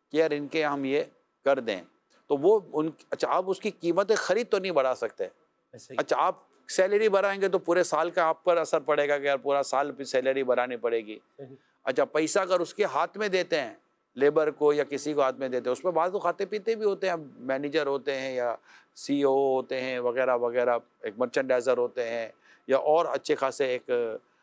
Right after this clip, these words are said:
Speaker 1: عہدہ ہوتا ہے، تو ان کی لاکھوں روپے کی آمدنی ہوتی ہے، تو سم time میں تو ان کو اتنا فرق نہیں پڑتا، بلکہ وہ خود یہ کر سکتے ہیں، ایسا تو وہ خود بھی کر سکتے ہیں۔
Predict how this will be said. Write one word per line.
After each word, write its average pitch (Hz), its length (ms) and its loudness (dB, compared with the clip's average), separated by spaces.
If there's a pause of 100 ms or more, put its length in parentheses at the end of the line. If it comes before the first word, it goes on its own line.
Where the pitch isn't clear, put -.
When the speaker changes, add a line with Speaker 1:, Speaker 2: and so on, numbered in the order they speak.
(220)
Speaker 1:
عہدہ 135 200 2
ہوتا 127 340 2
ہے، 123 60 0
تو 123 180 -4
ان 143 60 -8
کی 220 180 -6
لاکھوں 170 400 -2
روپے 180 220 0
کی 175 60 -2
آمدنی 165 360 -2
ہوتی 160 160 -8
ہے، 160 40 -10
تو 156 60 -6
سم 147 240 -4
time 151 200 -4
میں 147 80 -8
تو - 80 -4
ان 147 140 -4
کو 156 100 -2
اتنا 143 200 -6
فرق 135 280 -2
نہیں 135 100 -10
پڑتا، 120 120 -2
بلکہ 185 220 2
وہ 196 100 4
خود 190 220 0
یہ 208 80 4
کر - 160 0
سکتے - 320 -4
ہیں، 92 80 -4 (680)
ایسا 127 260 2
تو 190 120 0
وہ 190 60 2
خود 214 160 2
بھی 226 100 -4
کر 180 180 0
سکتے 123 280 -2
ہیں۔ 101 100 -14